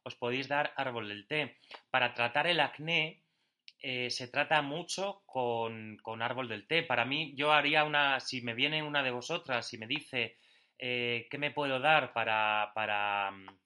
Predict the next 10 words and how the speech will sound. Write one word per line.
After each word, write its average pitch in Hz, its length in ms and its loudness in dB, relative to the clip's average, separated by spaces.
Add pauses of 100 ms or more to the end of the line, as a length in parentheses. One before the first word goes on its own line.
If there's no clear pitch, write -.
(240)
trabajar 117 500 4
una 139 160 -2
serie 135 220 -4
de 131 100 4
granitos 127 600 -2
que, 104 500 -4
que 101 220 -10
me 110 120 -8
han 123 80 -2
salido?", 160 520 -4